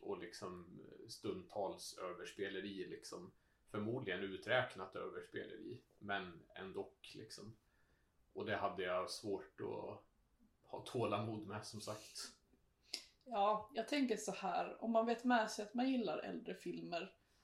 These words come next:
Speaker 2: då tycker jag man kan ge en chans. Eh, om man som jag är lite ovan, men man känner sig lockad av det här, då ska man ge en chans. Annars kanske man ska ta den annan.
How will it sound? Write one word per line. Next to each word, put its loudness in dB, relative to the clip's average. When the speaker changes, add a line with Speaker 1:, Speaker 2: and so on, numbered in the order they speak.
Speaker 2:
då 2
tycker -2
jag 2
man -2
kan -6
ge -2
en -4
chans. -6
Eh, 4
om 4
man 6
som 0
jag 8
är 10
lite 6
ovan, 6
men 0
man 4
känner 0
sig 2
lockad 0
av 6
det 2
här, 0
då -6
ska -8
man -4
ge -4
en -8
chans. -6
Annars 8
kanske 4
man 10
ska 6
ta 12
den 2
annan. 0